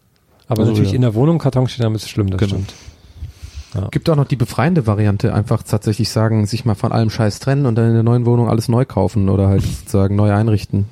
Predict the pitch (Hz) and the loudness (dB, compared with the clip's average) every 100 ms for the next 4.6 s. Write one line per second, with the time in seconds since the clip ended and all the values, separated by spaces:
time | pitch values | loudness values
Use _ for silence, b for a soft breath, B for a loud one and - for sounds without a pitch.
0 | - 104 101 101 98 _ - - 143 143 | -6 -2 0 0 -4 _ -10 -6 -2 -2
1 | 139 - 123 127 120 127 - - 104 - | -2 -2 0 0 0 0 -2 -4 -6 -4
2 | 104 101 107 107 101 101 113 113 127 123 | -4 -2 0 0 0 0 0 0 2 2
3 | 120 B B B - 117 110 113 107 110 | 0 B B B -2 0 2 2 0 2
4 | 123 110 104 101 98 | 0 2 0 0 0